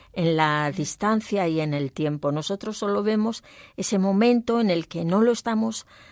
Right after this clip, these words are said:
pasando va-, mal y desde luego, como estamos en estado de shock, ni podemos pensar en los frutos, ni que en el Señor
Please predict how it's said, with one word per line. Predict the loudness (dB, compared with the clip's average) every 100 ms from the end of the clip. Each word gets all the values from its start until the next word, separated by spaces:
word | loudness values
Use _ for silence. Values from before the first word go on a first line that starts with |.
| -10 -2
pasando | 0 2 2 2 2
va-, | 2 0 0
mal | 2 4 4 0 -6 -18 -16 0
y | 4
desde | 4 4 4
luego, | 6 8 6 4 2
como | 0 0
estamos | 0 0 0 0
en | 0
estado | 0 0 -2 0 -2
de | -4
shock, | -2 0 -2 -4 -16 -20 -6 0
ni | 0
podemos | 2 2 2 0
pensar | 0 0 2 2
en | 4 4
los | 4 2
frutos, | 0 2 4 4 8 8 8 6
ni | 4 2
que | 2 4 6 8 8
en | 6
el | 4 4 2
Señor | 0 4 6 6 6 4